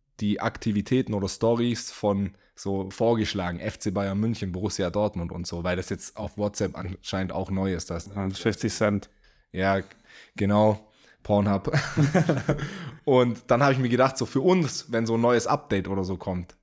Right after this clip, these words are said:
Speaker 1: weißt, wir freuen uns ja dann über so ein neues Feature. Aber für so alte Leute, die es so, gerade so beherrschen, ist es ja wieder komplett,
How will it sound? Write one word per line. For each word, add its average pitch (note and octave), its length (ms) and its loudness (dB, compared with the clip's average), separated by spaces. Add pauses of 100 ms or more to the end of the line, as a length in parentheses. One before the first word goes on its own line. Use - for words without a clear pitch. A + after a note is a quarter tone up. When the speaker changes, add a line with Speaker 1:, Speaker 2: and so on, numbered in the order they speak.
(300)
Speaker 1:
weißt, G#2+ 300 2
wir A2 80 2
freuen B2 280 4
uns G#2+ 140 0
ja G#2 80 2
dann G2 160 0
über G2+ 160 -2
so G2 120 0
ein G2 60 -2
neues G2 280 0
Feature. A2 400 -4 (360)
Aber A2 140 2
für A2+ 120 -2
so A2+ 120 0
alte C#3+ 300 6
Leute, A2 280 2
die A2+ 120 -2
es - 340 -6
so, A2 260 -2 (280)
gerade C3+ 400 4
so A#2+ 240 2
beherrschen, A2+ 580 2
ist - 220 -8
es - 80 -8
ja F#2+ 160 -2
wieder G2+ 140 0
komplett, G#2+ 560 -4